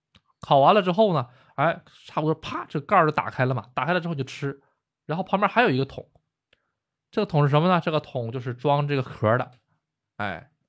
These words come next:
然后呢，你把这个桶这个壳再放里面儿，<laughs> 等到这一桶壳儿，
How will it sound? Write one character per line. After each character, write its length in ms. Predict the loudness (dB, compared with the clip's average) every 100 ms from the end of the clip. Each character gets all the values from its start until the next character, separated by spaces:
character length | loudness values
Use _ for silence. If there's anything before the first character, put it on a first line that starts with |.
| _
然 120 | -10
后 100 | -4
呢， 120 | -2
你 140 | -2 0
把 100 | 0
这 60 |
个 60 | 0
桶 320 | -4 -8 -12
这 100 | -12
个 60 | -16
壳 260 | -8 -4 -4
再 60 |
放 200 | -2 -2
里 60 | -2
面 80 | -8
儿， 420 | -6 -2 0 0 -6
<laughs> 160 | -16 -2
等 160 | 0 2
到 240 | 2 0 _ -4
这 120 | 2
一 120 | 2
桶 360 | 2 2 2 0
壳 200 | 0 6
儿， 260 | 6 4